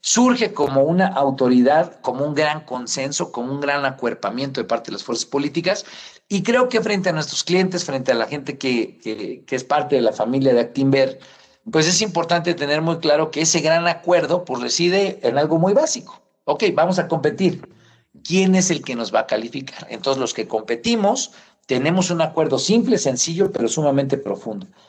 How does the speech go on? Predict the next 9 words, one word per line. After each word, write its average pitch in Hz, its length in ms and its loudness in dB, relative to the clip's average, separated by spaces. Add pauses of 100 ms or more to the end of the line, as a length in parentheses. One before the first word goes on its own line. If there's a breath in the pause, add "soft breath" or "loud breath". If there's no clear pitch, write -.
(240 soft breath)
Vamos 180 400 0
a 131 120 2
creer 160 480 2 (100)
y 135 60 -2
vamos 156 400 2
a 120 100 4
respetar 110 720 -2
aquel, 139 580 2
aquella 139 760 2